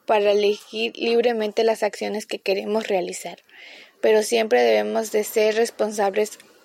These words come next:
a lo que nosotros como seres humanos realicemos. Tenemos dos facultades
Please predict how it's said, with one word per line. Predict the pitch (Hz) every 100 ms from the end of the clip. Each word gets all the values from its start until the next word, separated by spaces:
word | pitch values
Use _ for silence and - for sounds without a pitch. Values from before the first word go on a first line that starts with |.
| -
a | 220
lo | 214 208
que | 220
nosotros | 208 214 - 233 226
como | 226 208 214
seres | 226 214 220 233 214
humanos | 202 202 220 220
realicemos. | 196 190 208 202 190 196 - - - - - _ _ _ - - - - - - _ _
Tenemos | - 220 233 254 277 - -
dos | 214 233 233
facultades | 269 262 214 214 202 208 226